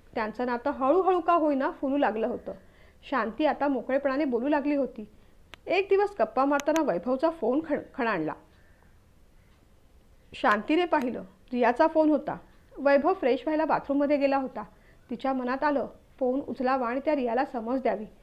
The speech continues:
विनंती करून तिला सांगावं की, "बाई, माझ्या संसारापासून आता दूर राहा." पण असं काही करायची तिची हिंमत होईना. आपण असं काही केलं तर वैभव रागावतील, त्यांना काय वाटेल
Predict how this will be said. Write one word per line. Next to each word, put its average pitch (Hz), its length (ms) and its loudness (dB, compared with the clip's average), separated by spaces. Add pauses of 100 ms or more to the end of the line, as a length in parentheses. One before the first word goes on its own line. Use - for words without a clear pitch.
(340)
विनंती 339 340 2
करून 330 260 0
तिला 339 160 2
सांगावं 240 460 -2
की, 285 140 -4
"बाई, 269 220 0
माझ्या 269 360 -2
संसारापासून 262 720 -2
आता 277 200 -4
दूर 262 240 -2
राहा." 262 200 0 (520)
पण 392 120 2
असं 381 180 0
काही 330 280 -2
करायची 285 380 2
तिची 320 180 -2
हिंमत 277 340 2
होईना. 269 260 0 (420)
आपण 311 240 -2 (100)
असं - 180 -6
काही 254 220 -2
केलं 277 280 0
तर 302 80 2
वैभव 254 320 0
रागावतील, 247 540 0 (440)
त्यांना 277 220 0
काय 285 240 4
वाटेल 220 320 0